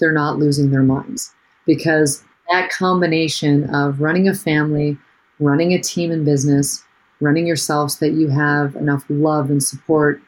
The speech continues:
around you to show up every day with that level of energy, I think all moms are incredibly courageous. And so that's, that's the type of woman that I like to support, those who are working, running a family, and also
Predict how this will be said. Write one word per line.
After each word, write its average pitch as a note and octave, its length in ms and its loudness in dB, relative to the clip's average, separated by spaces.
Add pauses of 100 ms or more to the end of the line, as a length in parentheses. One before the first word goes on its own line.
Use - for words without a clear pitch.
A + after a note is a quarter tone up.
(100)
around D3+ 420 0
you C#3 240 0
to D3 200 -4
show D3 260 0
up D#3+ 160 -2
every D3 220 2
day C#3+ 200 2
with C#3 200 0
that D3 260 -4 (160)
level D3 260 0
of C#3 100 -2
energy, D3+ 500 2 (440)
I G3+ 140 0
think F3 200 0
all D3 120 2
moms D3+ 460 0
are D3 120 2
incredibly C#3+ 600 0
courageous. D3+ 680 -2 (440)
And D3+ 120 0
so D3 280 0
that's, - 540 -2
that's - 560 -4 (200)
the E3 60 0
type D#3+ 240 -2
of C#3+ 120 -2
woman D3 240 2
that C#3 100 2
I C3+ 60 2
like C#3 180 0
to - 80 -12
support, - 480 -4
those E3 240 2
who E3 120 -2
are D#3 280 0 (360)
working, F#3 680 0 (240)
running E3 260 0
a C#3+ 40 -2
family, D3+ 580 -2
and C#3+ 160 -2
also C#3 500 0